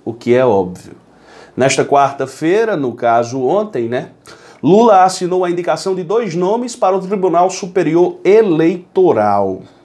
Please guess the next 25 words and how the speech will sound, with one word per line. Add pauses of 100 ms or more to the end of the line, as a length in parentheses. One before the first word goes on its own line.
(640)
O
S
T
F
e
o
T
S
E
fazem
parte
dos
chamados
tribunais
superiores, (340)
junto
com
o
Superior
Tribunal
Militar,
Tribunal
Superior
do
Trabalho